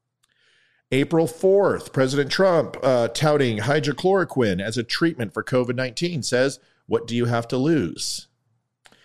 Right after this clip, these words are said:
April sixth, Boris Johnson is hospitalized with covid nineteen. I think that's when the world realized, "Holy crap, this is serious." April eighth, Bernie Sanders drops out of the presidential race, clearing the way for Joe Biden to win the Democratic nomination.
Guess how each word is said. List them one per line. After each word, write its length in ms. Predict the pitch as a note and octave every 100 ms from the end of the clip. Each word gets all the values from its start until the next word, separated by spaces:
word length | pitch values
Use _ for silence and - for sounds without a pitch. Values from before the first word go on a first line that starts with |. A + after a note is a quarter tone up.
| _ _ _ _ _ _ _ C3+
April 260 | C3 D3+
sixth, 380 | D3 A3 G#3 -
Boris 240 | C#3 C#3 -
Johnson 420 | D#3+ F3 E3 B2
is 100 | A2+
hospitalized 600 | D3 E3 - A#2+ G2 G2+
with 100 | F#2+
covid 320 | B2+ A#2+ A#2
nineteen. 420 | A#2+ A2+ - E3
I 40 | G2
think 160 | B2
that's 180 | A2+ -
when 60 | A#2+
the 100 | G#2+
world 240 | A#2 G#2+
realized, 460 | D3+ A#2+ F2 F#2+ G#2+
"Holy 240 | G#2 G2
crap, 340 | C3+ G#2+ -
this 400 | - E2+ E2+ -
is 140 | A2+ -
serious." 560 | G#3+ F#3+ F#2 - - - _ - B2+
April 300 | C3+ D#3 F#3+
eighth, 220 | C3+ -
Bernie 240 | C#3 C#3
Sanders 500 | - - E3+ C3+ F#2+
drops 340 | - C3 B2+ C#3+
out 100 | C3
of 40 |
the 80 | B2+
presidential 560 | C#3+ C3+ C3+ C3 C3+
race, 400 | B2+ D#3 B2 -
clearing 380 | - D3 C#3+ C3
the 60 | A#2
way 160 | B2 C3
for 120 | A#2
Joe 280 | - C3 B2
Biden 240 | C3 B2+
to 80 | G2+
win 160 | A#2+
the 60 | A2+
Democratic 560 | F#2+ A#2 A#2+ B2 A#2+ A#2+
nomination. 640 | A#2+ A#2 C3 D3 - C#2+